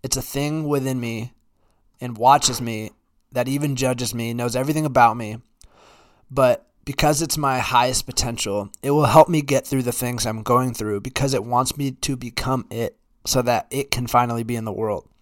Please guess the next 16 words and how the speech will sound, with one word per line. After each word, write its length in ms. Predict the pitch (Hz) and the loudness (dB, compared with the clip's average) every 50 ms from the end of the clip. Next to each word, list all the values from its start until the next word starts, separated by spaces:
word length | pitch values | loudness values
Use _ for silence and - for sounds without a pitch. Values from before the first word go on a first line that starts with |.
| _ - - _ - - _ _ _ _ _ _ _ _ _ _ _ _ _ _ | _ -20 -20 _ -20 -20 _ _ _ _ _ _ _ _ _ _ _ _ _ _
He 160 | - 143 135 | -10 -8 -6
continues 460 | - 135 127 - 135 131 131 127 - | -4 -4 -2 0 0 0 0 -2 -2
to 80 | - 117 | -2 -2
say, 280 | - 131 120 120 113 - | 0 0 0 0 -2 0
"And 100 | 127 123 | 0 2
so 140 | - 156 139 | 2 4 4
I 80 | 139 | 4
have 320 | 139 - 143 156 170 165 151 | 4 4 6 6 6 6 4
this 160 | 156 139 - | 2 4 4
story 540 | - - - 170 156 151 143 135 127 123 123 | 4 2 2 2 2 4 4 4 2 0 -2
that 400 | 120 123 123 117 113 110 - _ - | -2 -2 -2 -2 -2 -4 -4 _ -2
I 80 | 127 | 0
have 280 | 123 143 160 151 139 135 | 4 6 6 6 6 4
this 160 | 135 - - | 0 -2 -2
fucking 440 | - - 147 139 - 147 131 120 - - | 0 0 -2 -2 0 -2 -6 -8 -6 -2
ally 560 | 117 120 120 127 117 104 90 82 78 90 | 2 4 4 4 4 2 0 -2 -4 -6